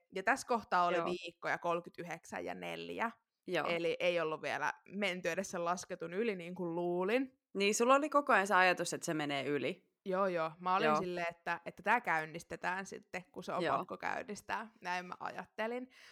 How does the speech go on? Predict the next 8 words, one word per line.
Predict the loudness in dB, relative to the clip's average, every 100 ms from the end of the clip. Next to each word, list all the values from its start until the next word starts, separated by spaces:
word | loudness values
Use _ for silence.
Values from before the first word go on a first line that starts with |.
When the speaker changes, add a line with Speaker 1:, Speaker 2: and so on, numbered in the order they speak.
| -10
Speaker 1:
Sitten | -6 -2 0
mä | 2
huusin | 2 2 2 -2 -4
siinä, | -2 -2
että, | -4 -6 0
"Dennis!" | 2 2 0 -2 -4 _ _ _ _ -8
Niinku, | -2
että | -2 0 -4